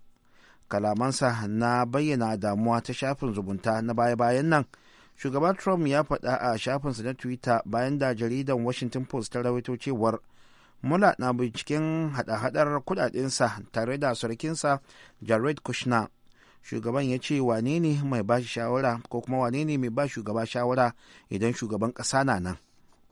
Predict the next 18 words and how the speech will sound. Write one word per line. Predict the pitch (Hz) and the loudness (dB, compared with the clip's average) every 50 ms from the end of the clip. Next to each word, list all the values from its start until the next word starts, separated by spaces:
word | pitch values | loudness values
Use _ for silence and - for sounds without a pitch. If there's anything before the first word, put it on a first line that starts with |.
| - - - - _ _ - - _ _ _ _ - - _ 120 | -20 -20 -20 -20 _ _ -20 -20 _ _ _ _ -20 -18 _ -6
Waɗannan | 131 165 196 196 175 170 170 160 | -6 -4 -2 -2 -2 -2 0 4
labaran | 156 147 135 131 127 131 147 151 143 | 4 4 6 6 4 4 2 0 0
na | 139 131 120 | 0 0 -2
zuwa | 120 143 139 131 | -2 -2 -2 -2
muku | 120 123 120 - 123 | -2 -4 -4 -4 -2
ne | 123 131 | -2 -2
daga | 127 127 117 117 | -2 -2 -2 0
nan | 131 135 | 0 -2
sashen | 123 - 135 139 139 - 123 | -2 0 -2 -2 -2 -2 -4
Hausa | 101 104 - - 120 | -6 -4 -4 -6 -4
na | 120 | -4
muryar | 123 127 135 131 120 113 - | -2 -2 -2 -2 -2 -2 -4
Amurka | 123 131 131 117 - - 113 110 - | -4 -4 -4 -4 -4 -4 -4 -4 -6
a | 107 | -4
birnin | 98 113 117 117 120 120 | -4 -2 -2 -2 -2 -2
Washington | 127 123 - 123 107 - 113 110 104 | -2 -4 -4 -6 -6 -8 -8 -8 -8
D | 101 104 104 | -8 -8 -8
C. | - - 104 | -10 -10 -10